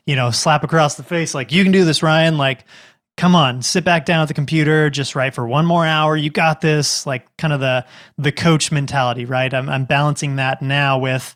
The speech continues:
making decisions to take more time away based from my own kind of, like, mental health, I guess you could say.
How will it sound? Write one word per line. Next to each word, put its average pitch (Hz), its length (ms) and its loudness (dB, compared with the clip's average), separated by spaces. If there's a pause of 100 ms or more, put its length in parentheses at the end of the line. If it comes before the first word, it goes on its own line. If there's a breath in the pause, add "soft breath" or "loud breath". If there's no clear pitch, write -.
(140)
making 156 380 2
decisions 147 600 0
to 131 460 -2 (340)
take 160 220 0
more 151 120 0
time 143 220 0
away 127 320 -2 (140)
based 139 220 0
from 139 120 -2
my 127 220 0
own 127 240 -4
kind 139 180 -4
of, 120 80 -4
like, 123 180 -4
mental 147 300 -2
health, 127 260 0
I 131 80 -2
guess 127 240 -2
you 147 60 -2
could 131 180 -2
say. 185 340 0